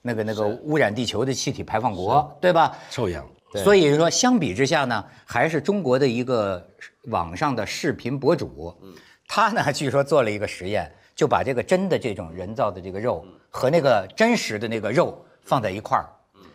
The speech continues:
Speaker 1: 他的猫做出了正确的选择。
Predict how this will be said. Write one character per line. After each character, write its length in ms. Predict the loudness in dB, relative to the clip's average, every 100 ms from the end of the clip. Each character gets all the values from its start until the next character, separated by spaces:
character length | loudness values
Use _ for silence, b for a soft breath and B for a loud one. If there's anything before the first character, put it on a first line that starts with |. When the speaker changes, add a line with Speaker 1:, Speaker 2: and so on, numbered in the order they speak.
| b b _ _ _ _
Speaker 1:
他 120 | -6
的 120 | -4
猫 360 | -2 2 2 0 -6 _ _ _
做 180 | -6
出 140 | -6 -6
了 80 | -6
正 180 | -6
确 160 | -6 -8
的 80 | -6
选 240 | -4 -4
择。 180 | -2 -2